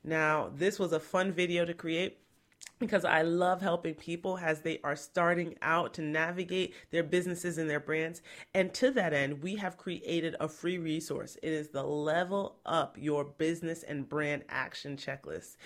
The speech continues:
And we want to invite you to download it and access it. It's a great resource that outlines exactly what I've done with my clients to help them establish their businesses, protect their names, and keep their profits. So I'm gonna make sure that there is a link to that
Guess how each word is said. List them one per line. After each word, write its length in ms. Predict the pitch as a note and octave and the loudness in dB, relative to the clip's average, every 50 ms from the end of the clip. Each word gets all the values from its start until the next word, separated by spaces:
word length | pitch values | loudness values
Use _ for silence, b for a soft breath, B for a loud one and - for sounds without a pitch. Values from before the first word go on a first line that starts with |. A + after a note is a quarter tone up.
| B B B B | B B B B
And 100 | - E3 | -2 0
we 60 | E3 | 2
want 180 | F3 F3+ F3 F3+ | 2 2 2 0
to 100 | - D#3 | 0 0
invite 340 | E3+ D#3 D#3 D3+ D3 - D#3 | 0 2 2 2 2 0 -2
you 480 | D3+ D#3+ F3 G3 G#3+ A#3 B3 C#4 D#4 | -6 -4 -2 0 0 0 0 -2 -4
to 220 | D#4 - - F3 D#3 | -6 -8 -8 -8 -6
download 580 | C#3 C3+ D#3+ D3+ D#3+ E3 E3+ F3 F3+ F#3 G3 | -2 0 2 2 2 2 0 -2 -2 -2 -4
it 120 | G#3 B3 B3+ | -4 -6 -4
and 140 | - C#3+ - - | -6 -8 -8 -6
access 480 | - D3+ C3 - - - E3 E3 - D#3+ | -8 -8 -8 -8 -4 -6 -6 -4 -4 -6
it. 160 | D#3 - B B B B B B | -8 -8 B B B B B B
It's 160 | D#3+ - F3 | -10 -4 -4
a 60 | D#3 | -6
great 360 | C#3 D3 D3 E3+ F#3+ G#3+ - | -4 -4 -2 0 0 0 0
resource 540 | G3+ G3 F#3 F#3+ F#3+ - - F3 F#3 G3+ G3 | -4 -6 -6 -6 -6 -6 -4 -2 -2 -2 -2
that 320 | - - C#3 - - - - - _ _ - - - | -2 -2 -2 -2 -4 -8 -18 -20 _ _ -20 -16 -10
outlines 560 | - C#3+ F3+ D#3+ C3 F3 D#3+ D#3 D#3 D3 C#3 D#3 | -2 0 0 0 2 0 0 0 0 -2 -4 -6
exactly 460 | C#3+ C3+ C3 D3+ D3 E3 - E3+ E3 | -6 -2 -2 -2 -2 -2 -4 -6 -4
what 180 | D3+ D3+ D3 | -4 -2 0
I've 160 | D3 E3 F#3+ E3+ | 0 0 0 0
done 160 | E3 D3+ D3 | -2 -2 -2
with 160 | D3 C#3 D3 | -4 -8 -4
my 120 | C#3+ C#3+ | -6 -6
clients 440 | C#3 - C3+ - - C3 C3 - - B B B B B | -6 -6 -8 -6 -6 -6 -8 -10 -14 B B B B B
to 100 | - E3 | -4 -2
help 300 | D#3 E3 D#3+ D#3+ E3 - | 2 2 2 2 2 2
them 160 | E3 D3+ C#3 | 0 0 0
establish 460 | C3 - - C3+ B2 B2 B2+ C#3+ - | 0 -2 -2 -2 0 0 -2 -4 -4
their 120 | - C3+ C#3+ | -4 -4 -2
businesses, 520 | C3 D3+ D3 C#3 C#3+ - - - E3 - | 0 0 0 0 -4 -8 -8 -10 -12 -12
protect 360 | - - C3+ - - B2+ - | -8 -10 -10 -6 -8 -8 -6
their 120 | - D3+ C#3+ | -6 -6 -4
names, 280 | C3+ B2+ C3 C3 C3 - - | -4 -4 -6 -6 -8 -10 -14
and 100 | A#2+ A#2+ | -14 -14
keep 260 | - - C#3 C3 - | -10 -8 -8 -6 -4
their 100 | C3+ C3 | -6 -6
profits. 520 | - - B2 A#2 A2+ - - - - - B B B B | -6 -8 -10 -10 -10 -12 -14 -16 -16 -18 B B B B
So 140 | B - D3+ | B 0 2
I'm 80 | D3 E3 | 2 2
gonna 140 | F3+ F#3 | 2 2
make 200 | F#3+ G3 G3 F#3 | 2 0 0 0
sure 220 | - - G3 F#3+ F#3 | 0 0 2 2 2
that 140 | F3 E3+ - | 0 0 2
there 160 | E3 E3 D3+ | 0 0 2
is 200 | - D#3+ D3 D#3 | 0 -2 -2 -2
a 140 | - D3 C#3+ | 0 0 2
link 540 | C#3+ D3 E3 F#3 G#3 A3+ - - - - - | 2 2 2 0 0 -2 -4 -8 -14 -14 -6
to 140 | - D#3+ C#3+ | -6 -4 0
that 440 | C#3 E3+ F3 F#3+ E3+ - - - | 2 4 4 4 4 2 -2 -8